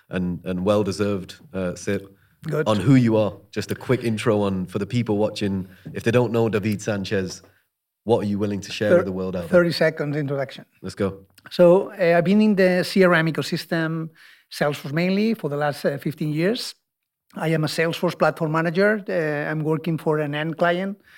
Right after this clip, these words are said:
Speaker 2: uh, in Barcelona. So mainly I'm managing a team that is building, designing, building, and implementing solutions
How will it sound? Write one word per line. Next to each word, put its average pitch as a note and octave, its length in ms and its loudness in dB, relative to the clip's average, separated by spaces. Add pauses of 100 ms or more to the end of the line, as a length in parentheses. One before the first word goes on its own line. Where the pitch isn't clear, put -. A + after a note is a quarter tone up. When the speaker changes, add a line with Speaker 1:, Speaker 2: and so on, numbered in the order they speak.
(340)
Speaker 2:
uh, F#3 40 -2
in E3 1400 -4
Barcelona. G3 460 0
So D#3 360 0
mainly F3 420 0
I'm D#3 140 0
managing F3+ 600 -2 (380)
a F3 60 -10
team G#3 280 -4
that F3 120 0
is D#3 240 -8
building, E3+ 460 0
designing, D#3+ 340 0
building, F3+ 480 -8 (560)
and D#3+ 100 -2
implementing D#3 540 2
solutions D3 720 -4